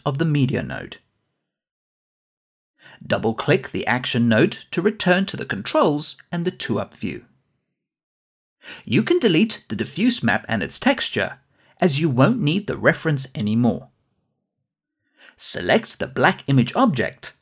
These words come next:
and call up the contextual menu. In the Assign Media menu, choose the background clip. So this three D composite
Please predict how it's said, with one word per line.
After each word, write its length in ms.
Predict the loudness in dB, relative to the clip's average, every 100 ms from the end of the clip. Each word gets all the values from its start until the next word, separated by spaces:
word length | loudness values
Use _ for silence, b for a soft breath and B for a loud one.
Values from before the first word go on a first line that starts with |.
| _
and 220 | 0 0
call 260 | 6 8 8
up 140 | 6
the 80 | -2
contextual 640 | 0 2 0 -2 -2 -2
menu. 420 | 4 4 4 -2 -12 _ _ _ _ _ _ _ _ _ _ _ _ _ B B
In 120 | 4 6
the 120 | 6
Assign 520 | 6 4 4 6 6
Media 300 | 4 4 4
menu, 540 | 2 -2 -4 -2 -4 -6 _ -6
choose 560 | 0 4 6 4 2
the 120 | -2 -2
background 540 | -2 -6 -4 -2 -2
clip. 320 | -2 -6 -8 -20 _ _ _ _ _ _ _ _ _ _ _ _ _ _ -20 B B
So 280 | 6 6
this 360 | 6 2 0 -2
three 300 | -6 -2 2
D 100 | 2
composite 580 | 0 -4 -2 -2 -4